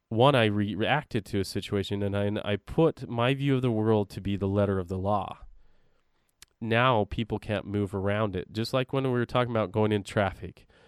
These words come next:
Somebody cut me off. I can't pass them 'cause it's unsafe. I can't go around them. I can't go over 'em 'cause I don't have a hover car. But I have to sit and slowly go 'cause, you know,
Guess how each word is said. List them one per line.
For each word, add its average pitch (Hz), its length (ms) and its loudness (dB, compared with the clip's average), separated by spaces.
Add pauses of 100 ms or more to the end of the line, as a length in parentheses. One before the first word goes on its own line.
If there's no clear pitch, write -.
(140)
Somebody 110 340 0
cut - 260 -2
me 104 140 0
off. 101 260 2
I 101 80 0
can't 101 320 -4
pass 95 300 -2
them 104 140 -6
'cause 98 180 -4
it's 95 180 -4
unsafe. 98 460 -2
I 101 60 0
can't 95 260 -6
go 95 160 -2
around 98 340 0
them. 101 200 -4 (360)
I - 80 -4
can't 98 240 -2
go 95 200 0
over 98 180 -4
'em 98 100 -4
'cause 98 160 -4
I 95 80 2
don't 95 180 0
have 101 140 0
a 95 60 0
hover 95 260 0
car. 95 400 0 (380)
But 110 300 4 (120)
I 110 120 0
have 113 260 0
to 117 80 -4
sit - 320 -2
and 98 160 -6
slowly 104 1300 4
go 85 420 -2
'cause, 98 320 -10
you 101 140 -6
know, 98 300 -2